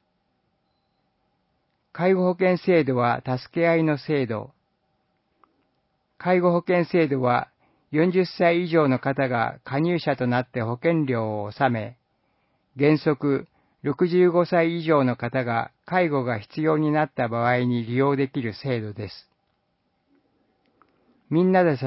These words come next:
え合うことを目的とし、市町村単位で運営されています。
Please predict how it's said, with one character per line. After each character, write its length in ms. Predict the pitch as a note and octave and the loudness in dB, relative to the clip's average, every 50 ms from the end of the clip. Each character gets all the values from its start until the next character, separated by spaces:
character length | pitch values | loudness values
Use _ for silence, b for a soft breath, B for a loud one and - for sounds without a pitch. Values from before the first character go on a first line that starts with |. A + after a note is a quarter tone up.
| C3 - | -2 2
え 220 | E3 D#3+ D#3+ D#3+ D#3+ | 2 2 4 4 4
合 80 | D#3+ | 4
う 60 | D#3 - | 2 0
こ 140 | - B2 | -2 -4
と 180 | - - B2+ A#2+ | -2 -2 -2 -2
を 40 | A#2 | -2
目 220 | A2+ A2+ A2 - - | -4 -6 -8 -8 -10
的 200 | - C3 - - | -12 -12 -10 -6
と 160 | - C#3 B2 | -6 -6 -6
し、 340 | - - C3+ B2 A#2+ B2+ - _ _ _ _ _ _ _ _ _ _ _ | -6 -6 -8 -8 -8 -8 -12 _ _ _ _ _ _ _ _ _ _ _
市 100 | - - | -12 -4
町 240 | - F#3+ F#3 F3+ E3+ - | 0 2 2 2 2 2
村 180 | F#3+ F3+ E3+ | 0 0 0
単 300 | D3+ - F3+ E3+ D#3+ D3+ | 0 0 2 2 2 2
位 60 | C#3 A#2+ | 0 0
で 160 | B2 A#2+ B2+ | -2 -2 0
運 240 | C3 C#3 D3 D3+ D3 | 0 0 2 2 0
営 100 | D3 C3 | 0 -2
さ 140 | - C#3+ | -2 -2
れ 120 | C#3 C3+ B2+ | -2 -2 -4
て 140 | - B2+ B2 | -4 -4 -4
い 80 | A#2+ | -4
ま 140 | A#2 A#2 A2 | -4 -6 -6
す。 60 | - | -8